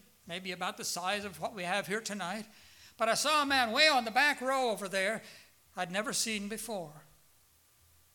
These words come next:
And I just took a note of that. I want to meet that man and see who he is and speak to him. Well, I got up to preach that day, and I began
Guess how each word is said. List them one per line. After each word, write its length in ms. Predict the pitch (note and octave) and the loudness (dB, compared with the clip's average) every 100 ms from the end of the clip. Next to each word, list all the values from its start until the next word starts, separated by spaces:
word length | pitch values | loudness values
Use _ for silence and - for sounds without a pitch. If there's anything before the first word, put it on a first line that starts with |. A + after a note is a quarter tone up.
| _ | _
And 100 | G3+ | -6
I 120 | F3+ F#3+ | -4 -4
just 260 | A#3 - | -6 -10
took 140 | G3+ C#4 | -8 -6
a 40 | |
note 200 | G#3 F#3+ | -2 -2
of 80 | F#3 | 0
that. 180 | F#3+ G#3 | 0 0
I 120 | G3+ | -2
want 180 | G#3 G3+ | -2 -6
to 80 | F3+ - | -8 -10
meet 260 | A3 B3 G3+ | -8 -6 -4
that 240 | F#3+ F3+ | -6 -6
man 260 | F3 G3+ G#3+ | -8 -8 -8
and 120 | F3 | -10
see 160 | - G3+ | -10 -10
who 200 | G3 A3 | -8 -6
he 140 | G#3 | -6
is 340 | F3 A3 A3+ - _ _ _ - - - - - | -6 -6 -10 -16 _ _ _ -20 -20 -20 -20 -14
and 180 | G3 | -12
speak 460 | G3+ - - A3+ - | -10 -10 -8 -8 -10
to 60 | F3+ | -12
him. 320 | D3+ E3 E3+ - - - - - - - - - _ _ _ _ _ - - - - - - _ _ _ _ _ - - _ _ - - _ - | -10 -12 -16 -20 -20 -20 -20 -20 -20 -20 -20 -20 _ _ _ _ _ -20 -20 -20 -20 -20 -20 _ _ _ _ _ -20 -20 _ _ -20 -20 _ -8
Well, 280 | G3 G#3+ - - - - - _ _ _ _ _ - | -6 -6 -10 -20 -20 -20 -20 _ _ _ _ _ -18
I 60 | |
got 200 | E3+ F#3+ | -10 -8
up 140 | A3 G#3+ | -8 -14
to 60 | A3+ | -18
preach 360 | - G#3 G#3 | -14 -12 -10
that 180 | G3+ G#3 | -12 -12
day, 240 | E3+ E3+ | -14 -12
and 100 | E3 | -12
I 80 | E3+ | -12
began 540 | E3 E3+ E3+ F3 F3+ | -12 -12 -14 -14 -18